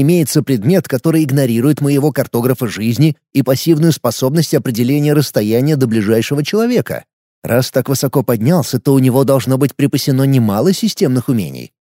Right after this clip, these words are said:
В ближнем бою с такими лучше не сходиться, а то активирует какой-нибудь навык наподобие моего хаотического отражения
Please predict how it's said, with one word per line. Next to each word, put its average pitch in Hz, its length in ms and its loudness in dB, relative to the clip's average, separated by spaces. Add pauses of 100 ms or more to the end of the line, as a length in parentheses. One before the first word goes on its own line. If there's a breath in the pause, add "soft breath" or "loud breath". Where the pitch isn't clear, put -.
В 92 160 -8
ближнем 156 460 2
бою 160 320 2
с - 100 0
такими 185 420 2
лучше 170 360 2
не 190 80 4
сходиться, 151 680 -2 (180)
а - 120 -12
то 233 180 -4
активирует 190 540 0
какой-нибудь 143 500 0
навык 139 420 0
наподобие 131 480 2
моего 147 320 2
хаотического 151 680 -2
отражения 147 640 0